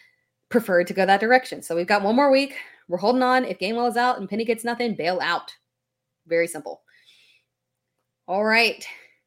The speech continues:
That wraps up the show for this week. That wraps up the mailbag. Uh, just some closing thoughts. Again, if you guys have any questions, you can always hit me up on Twitter at It's Tera Time, I T S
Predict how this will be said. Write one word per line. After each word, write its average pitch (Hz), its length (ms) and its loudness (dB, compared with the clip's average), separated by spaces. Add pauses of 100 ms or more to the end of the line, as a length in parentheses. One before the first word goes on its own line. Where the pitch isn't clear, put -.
(380)
That 202 480 0 (300)
wraps 196 500 -4
up 170 320 -2 (680)
the 311 60 -4
show 339 280 0
for 339 140 -10
this 330 220 -6
week. 320 420 -6
That 254 120 0
wraps 285 240 0
up 294 100 -6
the 277 80 -8
mailbag. 285 540 -2 (680)
Uh, 294 280 2
just - 140 -8
some 392 120 -2
closing 349 380 -4
thoughts. 302 300 -4
Again, 311 220 -6
if 302 120 -8
you 294 60 -10
guys 302 220 -4
have 302 180 -8
any 285 200 -2
questions, 269 640 -4 (420)
you 254 120 -2
can 277 100 0
always 277 420 0
hit 254 180 -4
me 247 140 -4
up 208 320 -2
on 226 240 -6
Twitter 160 400 -6
at 175 240 -2
It's - 240 -10
Tera 208 260 -4
Time, 214 380 -4
I 190 140 -8
T 190 200 -16
S 165 320 -6